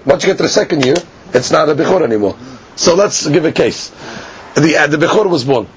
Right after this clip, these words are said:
Okay, was born, uh, twenty-fifth of Elul, for argument's sake. So technically you have until when?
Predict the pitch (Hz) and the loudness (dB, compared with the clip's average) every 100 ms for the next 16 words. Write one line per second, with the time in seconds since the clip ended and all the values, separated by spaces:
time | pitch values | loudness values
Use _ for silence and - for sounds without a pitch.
0 | - - - - - - - - 156 139 | -20 -20 -20 -20 -20 -20 -12 0 2 2
1 | 123 165 165 156 143 139 139 135 127 120 | 2 2 2 2 2 2 2 2 2 0
2 | - 135 156 120 147 - 123 123 120 117 | 0 2 2 0 -2 0 0 2 2 0
3 | 92 - - - 110 107 92 - 85 107 | -2 -12 -6 0 0 0 -2 -4 -2 0
4 | - - 135 151 123 127 131 143 131 107 | 0 0 -2 2 2 0 0 0 2 2
5 | 143 | 0